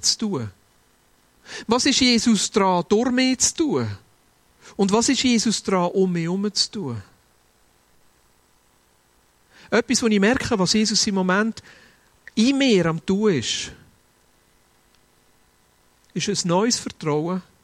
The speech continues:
dass er es wird tun. Das klingt jetzt wahnsinnig geistlich, hä? Aber ich erlebe gerade im Moment eine Zeit, wo ich bin viel so ein bisschen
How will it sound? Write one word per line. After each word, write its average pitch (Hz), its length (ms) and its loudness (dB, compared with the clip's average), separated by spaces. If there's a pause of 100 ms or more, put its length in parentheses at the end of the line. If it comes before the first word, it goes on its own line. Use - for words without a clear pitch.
(880)
dass - 120 -10
er 156 160 -2
es 147 160 -8
wird 143 260 -6
tun. 110 200 -12 (920)
Das 143 120 -8
klingt 135 240 -8
jetzt - 200 -10
wahnsinnig 113 560 -6
geistlich, 104 540 -8
hä? 127 220 -6 (1800)
Aber 180 160 0
ich 254 100 0
erlebe 202 380 2
gerade 202 300 -4
im 226 100 0
Moment 208 340 2
eine 196 80 -6
Zeit, 196 400 -2
wo 170 240 0 (380)
ich 175 100 -6
bin 165 140 0
viel 196 480 2 (640)
so - 180 0
ein - 60 -8
bisschen 156 260 -2